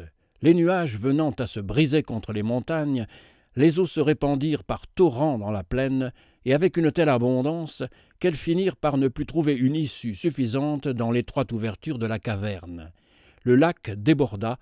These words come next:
et l'inondation couvrit toute la vallée. L'éminence sur laquelle le palais était bâti, ainsi que quelques autres parties de terrain élevé, étaient devenues les seuls points que l'œil put encore apercevoir.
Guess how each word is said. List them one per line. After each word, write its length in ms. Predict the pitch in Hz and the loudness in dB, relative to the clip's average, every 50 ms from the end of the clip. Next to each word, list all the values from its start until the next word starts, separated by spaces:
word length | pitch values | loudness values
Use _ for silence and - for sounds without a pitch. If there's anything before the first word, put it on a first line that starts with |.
| _ _ _ _ _ _ - | _ _ _ _ _ _ 0
et 140 | 135 123 117 | 2 2 4
l'inondation 720 | 135 160 170 165 160 139 127 117 104 - - - 143 139 131 | 4 2 2 2 2 2 0 0 -2 -4 -4 -4 -2 -2 -2
couvrit 460 | - - 156 131 113 113 135 131 - | -2 0 0 0 2 2 0 0 -2
toute 260 | - 196 185 - - | -4 -6 -6 -4 -2
la 140 | 147 127 107 | -2 -2 -2
vallée. 320 | 104 107 95 85 78 73 - _ _ _ _ _ _ _ _ _ _ _ _ _ _ _ - | -2 -4 -6 -6 -10 -14 -20 _ _ _ _ _ _ _ _ _ _ _ _ _ _ _ 0
L'éminence 540 | 139 156 165 185 196 214 208 202 - - 151 | 2 2 2 2 0 0 -2 -4 -4 -4 -6
sur 220 | 131 - 143 123 131 | -6 -4 -2 0 0
laquelle 360 | 123 117 - - 160 135 113 | 0 0 0 0 0 2 2
le 120 | 113 101 | 0 -2
palais 320 | 87 - 113 117 139 147 120 | -2 -2 -2 0 0 0 0
était 200 | 92 85 107 92 | -2 -4 -6 -6
bâti, 420 | 90 104 110 - - - 180 - - - - - - _ - | -4 -4 -4 -4 -6 -8 -10 -10 -12 -16 -20 -20 -20 _ -4
ainsi 300 | - 147 147 - - 180 | -2 -2 -2 -2 -2 -4
que 80 | 143 143 | -2 -2
quelques 320 | 131 139 127 120 123 123 | 0 0 0 0 0 0
autres 200 | 127 113 - 110 | 0 -2 -4 -6
parties 400 | 90 - 127 117 - - 175 175 | -4 -2 -4 -4 -4 -6 -8 -6
de 120 | 131 117 101 | -4 -4 -4
terrain 340 | - 127 120 120 127 123 - - | -2 -2 -2 -2 -2 -2 -2 -2
élevé, 520 | 113 120 117 120 117 127 180 180 120 123 | 0 0 0 0 0 0 -2 -2 -2 -4
étaient 140 | 113 - 139 | -4 -2 -2
devenues 380 | 123 127 117 127 139 160 160 | -2 0 0 0 0 0 2
les 100 | 131 120 | 0 0
seuls 260 | 110 - - 202 180 131 | -2 -2 -2 -2 -4 -4
points 360 | - - 110 110 117 123 120 - - - _ _ _ | -6 -8 -6 -4 -4 -4 -4 -8 -12 -20 _ _ _
que 80 | - 135 | 2 4
l'œil 240 | 135 147 151 156 147 | 6 6 6 4 2
put 260 | - - - - 147 | 0 -4 -4 -2 -2
encore 340 | 127 131 113 - 170 156 131 | -2 -4 -4 -4 -4 -4 -2
apercevoir. 1080 | 120 - 135 120 - - - 107 90 92 95 92 87 87 82 80 - - _ _ _ | -4 -4 -4 -6 -6 -6 -10 -10 -8 -8 -10 -10 -10 -12 -14 -16 -18 -20 _ _ _